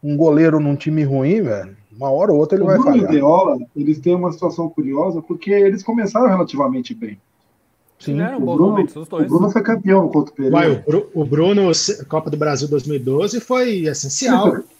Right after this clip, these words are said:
Speaker 2: foi, foi um, um, né, foi um cara que fez ali o arroz com feijão, não, não foi um deus no gol, mas foi campeão ali. Cara, daquele jogo pra frente, a vida dele virou um inferno.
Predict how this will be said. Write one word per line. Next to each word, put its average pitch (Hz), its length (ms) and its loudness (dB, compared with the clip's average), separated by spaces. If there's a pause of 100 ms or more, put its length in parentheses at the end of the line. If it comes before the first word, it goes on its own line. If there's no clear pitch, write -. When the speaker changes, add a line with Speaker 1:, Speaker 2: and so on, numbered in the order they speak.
(300)
Speaker 2:
foi, 131 200 -8
foi 233 180 2
um, 247 80 4 (420)
um, 208 60 -8
né, 180 280 4
foi 190 160 -2
um 240 60 4
cara 208 240 2
que 269 240 0
fez 233 340 0
ali 139 160 0
o 165 80 0
arroz 151 200 -2
com 139 120 -12
feijão, 143 480 -2
não, 123 280 -6
não 127 180 -4
foi 175 160 0
um 190 140 0
deus 160 320 2
no 131 100 -6
gol, 143 260 2
mas 123 240 -4 (640)
foi 202 160 0
campeão 226 480 2
ali. 170 180 -2 (280)
Cara, 214 240 2
daquele 190 340 -2
jogo 190 240 -2
pra 160 160 0
frente, 196 320 -2
a 175 60 -4
vida 175 180 -2
dele 180 160 0
virou 190 180 -2
um 240 60 0
inferno. 185 480 -4